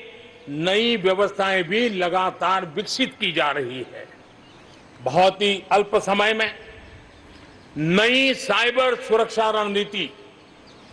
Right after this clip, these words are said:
इसका एक पूरा खाका देश के सामने आएगा।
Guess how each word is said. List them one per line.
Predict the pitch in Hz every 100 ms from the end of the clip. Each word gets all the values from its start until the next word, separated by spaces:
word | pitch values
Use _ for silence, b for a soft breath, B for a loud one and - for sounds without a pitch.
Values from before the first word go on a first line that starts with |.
| - -
इसका | 175 180 190
एक | 190 185 -
पूरा | 247 262 262 240
खाका | - - 185 208 202 135 - - - - - - 113
देश | 180 190 -
के | 185
सामने | - 175 180 185
आएगा। | 175 180 190 202 214